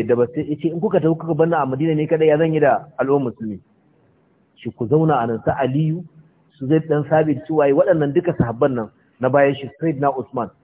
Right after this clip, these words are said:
su Ab-, Abdurrahman dan Auf da makamantansu, baya barin su su bar Madina. To duk irin waɗannan mulimmat din sai ya kira su yayi meeting da su sannan a fitar da hukunci.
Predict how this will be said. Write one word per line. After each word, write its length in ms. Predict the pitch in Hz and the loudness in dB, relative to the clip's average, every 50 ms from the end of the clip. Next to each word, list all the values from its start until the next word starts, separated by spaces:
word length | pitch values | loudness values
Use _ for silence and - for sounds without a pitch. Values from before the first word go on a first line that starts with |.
| _ _ _ _ - | _ _ _ _ -4
su 160 | - 156 - | -4 -4 -4
Ab-, 240 | 117 123 110 139 135 - 131 | -6 -10 -10 -10 -8 -8 -4
Abdurrahman 320 | 123 139 135 147 147 143 | -2 0 0 0 0 0
dan 100 | - 127 131 | -2 -4 -2
Auf 160 | 131 123 110 - - _ _ _ _ _ _ - | -2 -4 -4 -6 -12 _ _ _ _ _ _ -6
da 60 | 131 135 | -2 -2
makamantansu, 640 | 147 143 - 139 120 113 - 143 156 135 131 131 104 - _ _ _ _ _ - | -2 -2 -2 -4 -4 -4 -4 -6 -8 -6 -8 -14 -16 -18 _ _ _ _ _ -2
baya 260 | 143 151 165 160 151 | 2 4 4 4 4
barin 240 | 143 156 151 151 139 123 | 4 2 2 0 0 -4
su 60 | 123 | -6
su 60 | 131 | -2
bar 140 | 117 135 139 | -2 -2 0
Madina. 340 | 139 123 110 - 214 180 - _ _ _ _ _ _ _ _ _ _ _ _ _ _ _ - | 0 -2 -2 -2 -6 -8 -10 _ _ _ _ _ _ _ _ _ _ _ _ _ _ _ -10
To 80 | 131 135 | -4 0
duk 120 | 165 202 | 2 4
irin 160 | 214 208 190 | 6 6 6
waɗannan 280 | 190 190 190 175 165 151 | 4 4 4 2 2 4
mulimmat 600 | 156 156 147 147 147 147 147 156 185 202 190 190 185 - - | 2 4 4 4 2 2 2 2 4 2 2 2 0 0 2
din 200 | 226 226 175 - _ _ _ _ _ _ - - | 2 2 2 0 _ _ _ _ _ _ -6 0
sai 120 | 165 170 | 2 4
ya 180 | 175 170 170 165 - - | 6 4 4 2 0 0
kira 320 | 185 180 185 180 180 175 175 | 2 6 6 6 4 4 0
su 60 | 151 | 0
yayi 260 | 147 147 147 151 151 147 | 2 4 6 4 4 4
meeting 360 | 156 165 160 - 160 147 131 | 0 -2 0 0 -4 -2 -2
da 80 | 131 - | -6 -6
su 140 | - 151 139 | -8 -16 -8
sannan 300 | - 139 123 135 143 135 | -6 -6 -4 0 -2 -2
a 40 | 131 - | -2 -2
fitar 160 | 135 135 135 | -6 -4 -2
da 60 | 120 | 0
hukunci. 500 | 117 113 - 120 117 110 _ - _ _ | -2 -2 -4 -8 -10 -10 _ -18 _ _